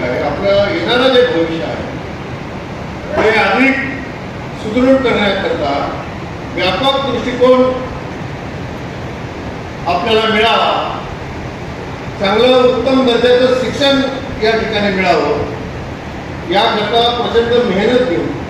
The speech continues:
जे गुणवंत विद्यार्थी या ठिकाणी या तालुक्यातून नावारूपाला आलेले आहेत, त्यांच्या पाठीवरती शाबासकीची थाप द्यावी, त्यांना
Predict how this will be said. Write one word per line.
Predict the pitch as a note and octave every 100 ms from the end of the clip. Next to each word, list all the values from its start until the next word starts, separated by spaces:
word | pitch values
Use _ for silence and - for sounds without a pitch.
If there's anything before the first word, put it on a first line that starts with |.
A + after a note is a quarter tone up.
| - - - - - - - - -
जे | G#3+ G#3+
गुणवंत | G#3+ B3 C4 C4
विद्यार्थी | B3+ A#3 A3 A3 A3 A3
या | G#3+ G#3
ठिकाणी | G#3+ G#3 G3 G3+ F#3+ - - - - -
या | F#3 F#3+
तालुक्यातून | F3 F#3+ F#3+ G3 G3 F#3
नावारूपाला | F3 F#3 G#3 G3+ F#3+
आलेले | F3+ E3+ E3 D#3
आहेत, | B2 - - - - - - - - - - - - - - -
त्यांच्या | E3+ F#3 B3 B3+
पाठीवरती | A#3+ A#3+ A#3 A3+ B3+ B3+ -
शाबासकीची | G#3+ A3 G#3+ A3 G#3+ A3 F#3+ F3+
थाप | G#3 - -
द्यावी, | F#3+ F3 D3+ D3+ - - - - - - - - - - - - - - - - - - - - -
त्यांना | F#3+ G#3+ A#3+